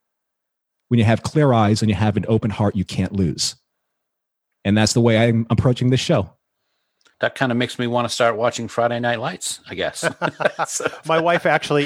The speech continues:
Speaker 3: is right now, and she's hooked on it. So I, I recommend it.
Speaker 1: Well, that was
Speaker 2: There we go.
Speaker 1: serendipitous that I brought that up. Wow.
Speaker 3: I know, right?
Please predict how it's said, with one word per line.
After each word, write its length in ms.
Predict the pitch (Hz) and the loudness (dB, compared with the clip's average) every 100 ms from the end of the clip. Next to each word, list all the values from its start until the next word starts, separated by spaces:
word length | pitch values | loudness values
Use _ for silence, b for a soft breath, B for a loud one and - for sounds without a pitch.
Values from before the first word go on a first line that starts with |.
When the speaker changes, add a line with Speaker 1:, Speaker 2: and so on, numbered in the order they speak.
| 143 | 0
Speaker 3:
is 300 | 143 131 107 | 0 0 -4
right 300 | 120 127 123 | -4 -4 -2
now, 300 | 123 123 117 | 0 4 2
and 80 | - | 0
she's 240 | 117 101 | -6 -4
hooked 280 | - 131 - | -2 -2 -2
on 200 | 98 85 | -8 -10
it. 100 | 85 _ | -18 _
So 300 | - 104 101 | -14 -8 -6
I, 200 | 104 110 - | -6 -8 -4
I 60 | |
recommend 480 | 131 139 139 120 107 | 0 0 0 -4 -4
it. 100 | 87 _ _ _ _ _ _ _ _ _ | -10 _ _ _ _ _ _ _ _ _
Speaker 1:
Well, 100 | 107 | 0
that 100 | 120 | 2
was 160 | 208 - | 2 2
Speaker 2:
There 140 | 147 | 2
we 60 | 107 | 2
go. 60 | - | 2
Speaker 1:
serendipitous 400 | 107 - 113 - | 0 0 0 2
that 120 | 101 | 2
I 60 | |
brought 260 | 101 98 98 | 2 2 2
that 140 | 101 | 2
up. 200 | 104 120 | 2 0
Wow. 120 | 110 139 | 2 2
Speaker 3:
I 60 | |
know, 240 | 139 175 151 | 2 2 0
right? 280 | 123 180 | 0 0